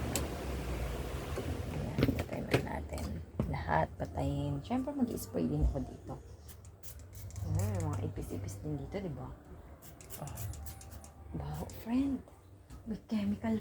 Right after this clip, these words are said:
friend. Siyempre, may, ano bang hindi chemical? Shesh.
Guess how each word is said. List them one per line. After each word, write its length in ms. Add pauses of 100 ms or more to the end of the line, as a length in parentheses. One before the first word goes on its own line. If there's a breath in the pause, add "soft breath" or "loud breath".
(100)
friend. 320 (1200)
Siyempre, 400
may, 320 (160)
ano 160
bang 160 (100)
hindi 220
chemical? 320 (2750)
Shesh. 1120